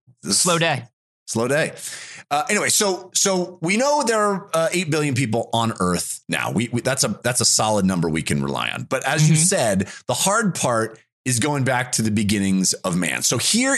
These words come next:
Speaker 1: is what P-, uh, P R B says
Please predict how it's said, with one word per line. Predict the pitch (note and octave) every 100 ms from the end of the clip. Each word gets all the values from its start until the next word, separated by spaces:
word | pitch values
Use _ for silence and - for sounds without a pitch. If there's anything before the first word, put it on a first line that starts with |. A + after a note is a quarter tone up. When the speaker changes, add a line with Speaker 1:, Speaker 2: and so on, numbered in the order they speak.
| -
Speaker 1:
is | E3+ D#3 D3 - - -
what | A2 A#2+ C#3+ C3+ - _ _ _ -
P-, | - F#3 D#3+ -
uh, | A#2+ A2+ G2
P | F3+
R | F3
B | C#3 B2+
says | A#2 - C3+ B2 A#2 A2+ -